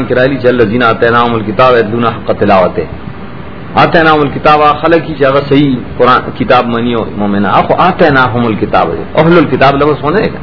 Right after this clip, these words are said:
نو دلته خو لفظ اهل الکتاب دی، د دې نه ستا مو دا نه ثابت دي چې مؤمنان به صرف ایمان راوړي. بیا دا دی چې یوم القیامت یکون علیهم شهیدا.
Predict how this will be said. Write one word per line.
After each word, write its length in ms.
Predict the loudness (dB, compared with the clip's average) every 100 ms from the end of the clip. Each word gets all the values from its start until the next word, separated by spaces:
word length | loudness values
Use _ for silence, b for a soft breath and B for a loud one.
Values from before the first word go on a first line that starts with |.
| -14 -14 -14 -14 -14 -14 -16 -14 -14 -14 -6 -4
نو 60 |
دلته 300 | 2 2 4
خو 60 | 4
لفظ 220 | 2 2 0 2
اهل 120 | 2
الکتاب 440 | 0 -2 0 0 0
دی، 80 | -2
د 100 | -2 0
دې 80 | 0
نه 60 | -2
ستا 140 | 0 2
مو 140 | 2 2
دا 180 | 2
نه 100 | 2
ثابت 300 | 0 0 0
دي 160 | -2 0
چې 60 | 0 2
مؤمنان 320 | 2 2 4 2
به 80 | 2
صرف 180 | 0 0
ایمان 260 | 0 0 0 -2
راوړي. 240 | -8 -10 -14 -14 -16 -16 -16 -16 -14 -14 -14 -14 -14 -14 -6 2
بیا 140 | 4
دا 160 | 4 4
دی 80 | 2
چې 100 | 2
یوم 200 | 0 2
القیامت 540 | 0 0 2 2 2 0
یکون 320 | 0 2 2
علیهم 380 | 4 4 2 -2
شهیدا. 480 | -4 -2 0 2